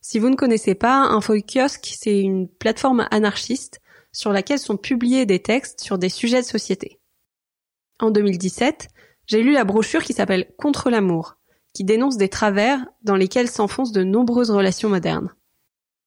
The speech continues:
C'est un texte qui dit que le modèle amoureux mis en avant aujourd'hui est presque une sorte de religion,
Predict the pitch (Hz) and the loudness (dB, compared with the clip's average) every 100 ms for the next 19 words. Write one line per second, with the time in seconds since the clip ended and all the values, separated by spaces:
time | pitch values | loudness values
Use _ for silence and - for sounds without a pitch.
0 | _ _ _ - 233 202 196 269 - - | _ _ _ -6 -2 0 2 0 -2 -10
1 | - 190 302 339 - 196 185 202 220 226 | -6 -2 -2 -2 -2 0 2 2 2 2
2 | 202 196 196 240 220 196 185 180 208 202 | 2 2 2 2 2 0 2 2 2 2
3 | 180 170 214 320 - - - _ - - | 0 -2 -2 -2 -6 -20 -20 _ -6 -2
4 | 220 - 320 - 240 - 277 - 196 185 | -2 -2 -4 -2 -2 0 -2 -2 0 0
5 | 185 247 226 196 190 214 | 2 2 2 2 2 0